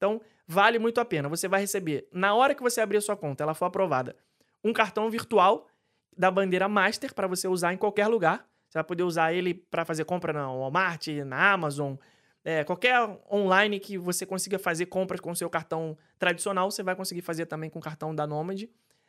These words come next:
Master. Não pague I O F pra usar. Você vai fazer a transação, só vai debitar lá da sua conta os dólares normais. Você vai comprar um iPhone lá que custou mil dólares, você vai depositar mil dólares.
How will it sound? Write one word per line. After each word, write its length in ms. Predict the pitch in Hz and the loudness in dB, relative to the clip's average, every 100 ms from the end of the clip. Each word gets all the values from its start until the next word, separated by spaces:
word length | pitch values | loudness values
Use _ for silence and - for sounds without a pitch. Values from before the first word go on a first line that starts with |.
| _ | _
Master. 480 | 156 160 190 220 226 | -2 0 0 -4 -6
Não 280 | 208 202 240 | -2 2 2
pague 300 | 247 202 196 | 4 4 4
I 40 | 185 | 4
O 80 | |
F 320 | 165 170 185 - | 2 2 -2 -8
pra 160 | 175 | -4
usar. 420 | 160 151 139 214 _ _ _ | -2 0 0 -2 _ _ _
Você 160 | 185 | -2
vai 100 | 175 | -2
fazer 220 | 180 170 | 0 0
a 80 | 170 | -2
transação, 480 | 170 180 170 165 196 | -2 -4 -4 -4 -4
só 100 | 202 | 0
vai 140 | 190 | 2
debitar 380 | 196 190 190 175 | 2 0 0 0
lá 100 | 170 | 2
da 80 | 175 | 0
sua 160 | 175 170 | -4 -4
conta 240 | 165 170 | -6 -8
os 80 | 170 | -2
dólares 380 | 170 185 214 202 | 0 0 -2 -2
normais. 400 | 220 202 190 226 | 0 2 0 -2
Você 400 | - _ _ - | -14 _ _ -4
vai 100 | 180 | -2
comprar 300 | 196 190 190 | 0 2 2
um 180 | 190 | 0
iPhone 300 | 180 180 185 | -2 0 -2
lá 120 | 175 170 | 0 -2
que 60 | |
custou 180 | - 185 | -2 -2
mil 200 | 180 233 | 0 2
dólares, 300 | 196 185 226 | 6 4 2
você 80 | 247 | -2
vai 80 | 220 | -2
depositar 400 | 214 208 208 208 | 0 0 0 0
mil 160 | 220 | 0
dólares. 340 | 247 151 127 | 2 2 0